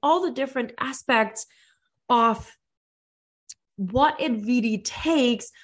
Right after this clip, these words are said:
to get somebody's business from one place to the next place." So whether you're at two to three thousand dollars a month right now, and you're looking to get to about six thousand dollars a month,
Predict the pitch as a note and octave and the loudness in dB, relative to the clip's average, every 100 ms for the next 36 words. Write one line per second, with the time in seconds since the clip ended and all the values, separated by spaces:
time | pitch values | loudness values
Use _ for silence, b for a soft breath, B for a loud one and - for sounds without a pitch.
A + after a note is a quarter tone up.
0 | b - B3+ E4 F#4 G4+ C4+ A3+ G#3 A#3 | b -4 0 0 -2 -4 -4 -4 4 4
1 | A#3 A#3 - - F#3+ F3+ E3 F3 G#3+ F#4 | 6 0 -2 0 0 0 -4 -2 -2 -2
2 | G4+ G#4 A4 A#4 A4+ - _ _ _ _ | 0 2 4 2 -2 -14 _ _ _ _
3 | B3 A3+ G#3 G3 G3+ - G3 - - - | -2 0 0 -2 -4 -10 -10 -10 -14 -20
4 | - _ _ _ _ b - C#4 C4 B3+ | -20 _ _ _ _ b 0 6 8 6
5 | A3 B3 A#3+ G#3+ G#3+ G#3+ - _ _ _ | 4 4 2 4 4 2 -6 _ _ _
6 | _ - - G3 - - - C#4+ C4 B3+ | _ -4 -2 -2 -8 -12 -2 0 0 -2
7 | C#4+ D4+ D4+ C#4+ B3+ C4 C4 C4 B3+ B3+ | -2 0 2 2 0 -2 -2 -2 -2 -2
8 | B3 A#3+ A#3 A3 A#3 A3+ A3+ G#3 G#3 G#3 | -4 -4 -6 0 2 4 2 0 0 0
9 | G#3 G3+ G3 F#3+ F#3 F#3 F3 E3+ F3 - | -4 -6 -6 -6 -2 -2 0 -2 -4 -6
10 | D4+ D4+ - C#4 B3 B3+ B3 A#3+ A#3+ A#3+ | -6 -4 2 2 2 0 2 0 0 0
11 | A3 A3+ | 0 -2